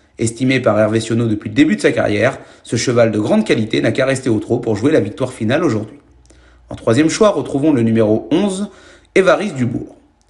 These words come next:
Jean-Marie Roubaud le trouve en super forme, le trouve même parfait le matin, et s'il vient à la capitale avec Éric Raffin, c'est assurément pour signer une quatrième victoire de rang. En quatrième position viendra le numéro un, Aileen.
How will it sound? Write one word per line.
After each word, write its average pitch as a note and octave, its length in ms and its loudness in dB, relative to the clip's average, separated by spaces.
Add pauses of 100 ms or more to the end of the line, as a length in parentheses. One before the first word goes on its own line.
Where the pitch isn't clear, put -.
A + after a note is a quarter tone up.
(160)
Jean-Marie G#2+ 360 2
Roubaud G#2+ 420 0
le G#2+ 140 -4
trouve - 220 -8
en G2+ 80 -6
super - 320 -2
forme, A3+ 420 0 (140)
le G#2+ 120 -2
trouve G#2+ 360 -8
même G#2+ 240 0
parfait G#3+ 380 -2
le C#3+ 80 0
matin, A#2 360 -2 (220)
et A#2+ 80 -2
s'il G3 180 -4
vient C3+ 180 0
à - 40 2
la A#2 80 4
capitale C3 500 0
avec A#2 260 -2
Éric G3+ 220 -2
Raffin, - 380 -4 (260)
c'est - 300 -6
assurément C#3 520 0
pour B2+ 160 -8
signer A#2+ 260 0
une - 120 -2
quatrième F#3+ 380 -2
victoire E3 320 -2
de C3 80 0
rang. - 160 -6 (800)
En - 80 -10
quatrième A2+ 400 -2
position F3+ 440 -2
viendra C#3+ 280 2
le C3 80 -2
numéro A2+ 340 2
un, F3 200 0 (160)
Aileen. B2 420 2